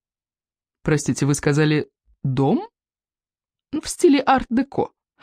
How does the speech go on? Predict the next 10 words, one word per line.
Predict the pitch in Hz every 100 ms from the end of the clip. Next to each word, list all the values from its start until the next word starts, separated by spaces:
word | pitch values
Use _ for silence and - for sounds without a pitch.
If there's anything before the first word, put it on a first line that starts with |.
| - -
Гай-младший | 165 180 165 180 262 233
говорит, | 165 160 175 254
что | - 175
таких | 160 254
красивых | - 165 160 214 170
домов | 160 170 233
он | 170 147
прежде | 156 156 156
не | 185 214
видел. | 330 165 127